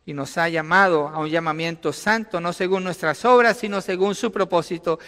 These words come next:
y según la gracia que nos fue dada en Cristo Jesús desde la eternidad,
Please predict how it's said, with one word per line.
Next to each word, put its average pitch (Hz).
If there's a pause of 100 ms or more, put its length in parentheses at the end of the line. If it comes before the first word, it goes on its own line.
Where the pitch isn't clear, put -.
(140)
y 180
según 170
la 170
gracia 185
que 175
nos 147
fue 165
dada 170
en 139
Cristo 226
Jesús 196 (320)
desde 220
la 208
eternidad, 185